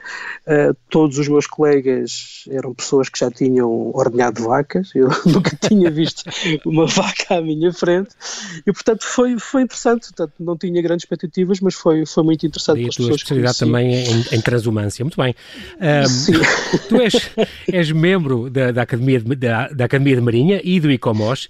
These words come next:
Speaker 2: e és investigador da Universidade Nova, na univers-, numa universidade do Texas e numa universidade australiana.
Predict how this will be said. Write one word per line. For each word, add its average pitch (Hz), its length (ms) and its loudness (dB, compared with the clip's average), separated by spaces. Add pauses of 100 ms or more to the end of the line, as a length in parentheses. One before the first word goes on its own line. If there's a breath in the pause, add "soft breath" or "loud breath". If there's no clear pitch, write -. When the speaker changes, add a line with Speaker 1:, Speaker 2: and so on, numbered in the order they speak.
(200 loud breath)
Speaker 2:
e 233 80 -2
és 196 100 4
investigador 190 440 2
da 180 80 2
Universidade 131 400 0
Nova, 180 340 0
na 170 120 4
univers-, 160 260 0
numa 196 200 4
universidade 139 440 0
do 113 100 -2
Texas 180 420 -2
e 175 140 -2
numa 202 240 4
universidade 147 380 0 (580 soft breath)
australiana. 185 800 2